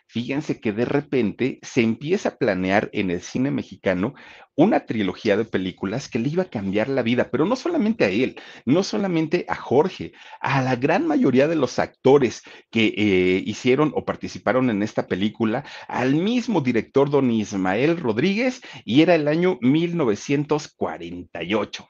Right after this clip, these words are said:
Bueno, pues sí, estaban haciendo justamente esta, mm, eh, armando apenas esta película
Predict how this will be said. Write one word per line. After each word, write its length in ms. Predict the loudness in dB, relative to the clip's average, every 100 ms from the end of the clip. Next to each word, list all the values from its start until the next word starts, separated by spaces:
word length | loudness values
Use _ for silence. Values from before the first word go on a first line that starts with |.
| -6
Bueno, 280 | -4 -4 -10 _ -20 -20 -6
pues 160 | 0 4
sí, 180 | 4 2 _ _ -8
estaban 500 | -2 2 4 4 4
haciendo 380 | 0 0 0 0
justamente 800 | -4 -6 -2 0 -2 -2 -2 -2
esta, 340 | -2 2 4
mm, 220 | 4 0 -4
eh, 180 | -6 -2
armando 500 | 0 2 2 4 0
apenas 360 | 0 -2 -2
esta 180 | -6 -6
película 540 | -6 -6 -4 0 0